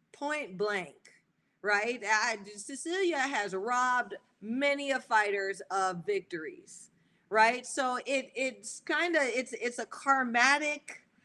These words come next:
um, how can I say this without sounding like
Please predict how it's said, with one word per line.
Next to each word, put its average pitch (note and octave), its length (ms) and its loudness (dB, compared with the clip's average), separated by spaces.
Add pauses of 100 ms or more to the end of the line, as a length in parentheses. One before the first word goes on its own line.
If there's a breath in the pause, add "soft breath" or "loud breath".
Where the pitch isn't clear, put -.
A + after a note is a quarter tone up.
(240 soft breath)
um, F3 840 4 (960)
how A#3+ 160 -2
can A3+ 180 -6
I E3 120 -2
say - 580 -10 (180)
this C#3+ 260 -2
without D3+ 560 4 (300)
sounding D#3 600 0
like C#3+ 260 2